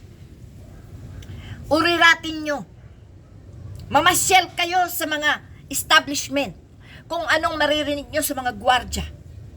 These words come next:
Hindi nila nararamdaman ang Pasko. Hindi nila nararamdaman na may gobyerno pa. Nagkakanya-kanya ng langoy ang mamamayang Pilipino. Sa sobrang hirap ng buhay,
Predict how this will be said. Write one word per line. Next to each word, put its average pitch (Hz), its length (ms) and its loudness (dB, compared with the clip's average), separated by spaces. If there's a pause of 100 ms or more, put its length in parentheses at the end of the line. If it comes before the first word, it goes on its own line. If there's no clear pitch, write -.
(360)
Hindi 349 320 2
nila 320 320 2
nararamdaman 277 720 6
ang 247 80 -14
Pasko. - 560 -2 (480)
Hindi 359 480 0
nila 330 240 0
nararamdaman 277 1000 4 (840)
na 320 160 0
may 349 160 6
gobyerno 269 720 0
pa. 359 160 2 (1600)
Nagkakanya-kanya 349 960 2
ng 330 160 -6
langoy 311 320 0
ang 302 160 -2
mamamayang 294 480 0
Pilipino. 302 640 -4 (460)
Sa 294 160 -2
sobrang 311 480 2
hirap 370 500 4
ng 302 240 0
buhay, 294 540 4